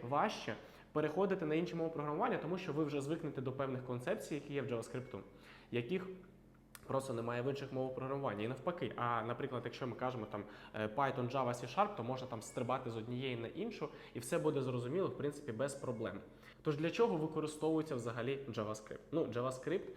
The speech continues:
використовується там і для мобільної розробки на React Native, і для веб-розробки фронтенд, веб-розробка бекенд, е, і там багато інших речей. Але в основному це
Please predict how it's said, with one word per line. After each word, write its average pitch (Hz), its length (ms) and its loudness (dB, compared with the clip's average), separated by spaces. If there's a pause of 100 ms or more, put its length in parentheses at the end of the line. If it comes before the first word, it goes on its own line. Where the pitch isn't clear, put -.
(200)
використовується 131 640 2
там 113 240 0
і 127 80 -2
для 113 140 -2
мобільної 165 480 2
розробки 151 480 2
на 135 140 -2
React 135 300 0
Native, 127 320 -2 (340)
і 117 140 -2
для 101 240 2
веб-розробки 123 600 2
фронтенд, 135 580 0
веб-розробка 117 580 -2
бекенд, 185 540 0 (180)
е, 107 420 2
і 127 180 0
там 101 180 -6
багато 117 340 -2
інших 117 300 -6
речей. 202 300 -4
Але 190 120 4
в 175 40 4
основному 180 500 2
це - 280 0